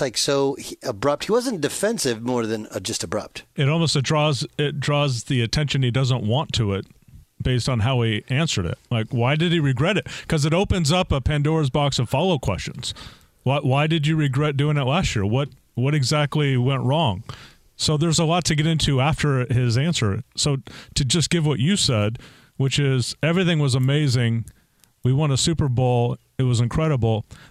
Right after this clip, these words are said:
Speaker 2: That seems to put an end to it. But now there's, there are questions as to why he regretted it so <laughs> much. He's draw-, it's, it's like he's doing what he didn't want to do. It, it's, it's kinda like, um, I don't know, like, say you want a, a private audience with somebody,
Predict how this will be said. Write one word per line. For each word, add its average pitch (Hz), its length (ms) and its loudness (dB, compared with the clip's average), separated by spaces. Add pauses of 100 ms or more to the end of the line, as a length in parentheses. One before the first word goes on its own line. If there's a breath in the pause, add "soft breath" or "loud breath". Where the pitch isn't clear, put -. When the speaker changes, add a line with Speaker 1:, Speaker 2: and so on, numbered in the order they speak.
Speaker 2:
That 151 240 0
seems 165 320 2
to 156 100 0
put 151 200 2
an 127 100 2
end 147 200 2
to 117 180 2
it. 107 100 -2
But 127 140 0
now 165 340 2
there's, 143 380 0
there 135 240 0
are 120 60 0
questions 151 480 0
as 123 140 0
to 127 80 0
why 123 200 2
he 131 140 2
regretted 127 460 0
it 107 100 0
so 110 180 0
<laughs> - 160 0
much. - 420 -2 (440 loud breath)
He's 151 160 2
draw-, 170 260 0
it's, 147 460 0
it's 160 160 0
like 135 160 0
he's 135 120 0
doing 170 300 2
what 131 120 0
he 127 60 2
didn't 123 260 0
want 139 260 0
to 107 80 0
do. 92 240 0
It, 110 120 0 (100)
it's, 139 240 -2 (180 loud breath)
it's 170 160 0
kinda 233 220 2
like, 196 280 2
um, 113 340 0 (640 loud breath)
I 143 60 2
don't 143 200 2
know, 113 320 2
like, 131 220 0 (720 loud breath)
say 214 180 2
you 202 180 2
want 165 200 2
a, 139 120 0
a 135 40 4
private 139 420 0
audience 127 480 2
with 147 100 0
somebody, 147 480 0